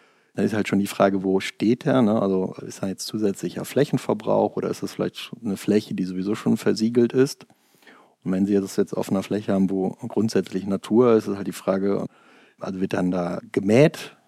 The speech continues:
zwischendurch, ähm, oder machen Sie eine Weidehaltung, ne? Also Tierhaltung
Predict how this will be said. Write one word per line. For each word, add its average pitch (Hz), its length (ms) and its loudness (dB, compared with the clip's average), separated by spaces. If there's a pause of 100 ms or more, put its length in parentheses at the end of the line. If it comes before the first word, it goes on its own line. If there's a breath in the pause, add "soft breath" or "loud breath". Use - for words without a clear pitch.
zwischendurch, 135 800 4
ähm, 120 420 4
oder 104 760 2
machen 98 240 0
Sie 98 320 2
eine - 260 -8
Weidehaltung, 107 840 2
ne? 107 120 2
Also 98 200 0
Tierhaltung 117 720 2